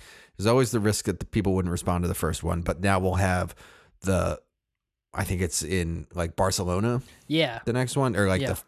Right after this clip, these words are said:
Speaker 1: you know, five other seasons that are
Speaker 2: Yeah, spread
Speaker 1: in all
Speaker 2: across the
Speaker 1: different
Speaker 2: globe.
Speaker 1: companies. Yeah, all, all
Speaker 2: Yeah.
Speaker 1: different countries. Yeah. Like, th-, maybe it's mapped out like that,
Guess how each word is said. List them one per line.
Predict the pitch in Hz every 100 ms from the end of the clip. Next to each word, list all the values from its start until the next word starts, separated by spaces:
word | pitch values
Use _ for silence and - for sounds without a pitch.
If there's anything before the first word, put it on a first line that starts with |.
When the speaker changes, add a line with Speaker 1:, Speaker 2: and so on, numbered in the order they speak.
| -
Speaker 1:
you | 104
know, | 85
five | - 113 101 87 -
other | 104 98 92
seasons | 90 - 104 90 87 -
that | 87
are | 87 90 - - - - -
Speaker 2:
Yeah, | 143 113
spread | - - 95
Speaker 1:
in |
all | 95
Speaker 2:
across | 90 -
the | 170
Speaker 1:
different | 160
Speaker 2:
globe. | 151 143 131 127
Speaker 1:
companies. | 139 104 95 82 78 107
Yeah, | 95 69
all, | 104 92 82
all | 98
Speaker 2:
Yeah. | 92
Speaker 1:
different | 98 90
countries. | 120 110 85 82
Yeah. | 123 90 - - - - - _ _ _ _ _ _ _ _ _ _ _ _ _ _ _ _ - - - - - _ 113
Like, | 107 98
th-, | 87 95 90 - -
maybe | 131 147 175 196
it's | 180 -
mapped | 107 107 -
out | 123 117 110
like | 98 82
that, | 92 98 147